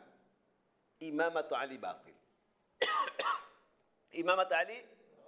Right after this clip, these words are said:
batil. Limadha? Liannahu talaba al-iqala. Wa talabu al-iqala, kule kutaka kuondoshewa kulingana na iliyoko kwenye vitabu vya Shia,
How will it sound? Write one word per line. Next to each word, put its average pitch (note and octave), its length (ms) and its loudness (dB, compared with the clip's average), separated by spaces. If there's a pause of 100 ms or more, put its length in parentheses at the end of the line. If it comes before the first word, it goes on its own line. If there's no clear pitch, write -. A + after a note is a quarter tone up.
(240)
batil. G2+ 340 -8
Limadha? G3 540 2
Liannahu F3+ 400 0
talaba G#3+ 320 8
al-iqala. A3 600 6 (1500)
Wa D#3 120 6
talabu C#4 340 8
al-iqala, G3+ 720 4 (460)
kule C#4+ 240 6
kutaka C4 680 4
kuondoshewa F#3 880 0 (320)
kulingana G#3+ 640 4
na G#3+ 120 0
iliyoko G3+ 480 4
kwenye F#3 200 -2
vitabu F3 320 2
vya E3+ 120 6
Shia, F3+ 540 4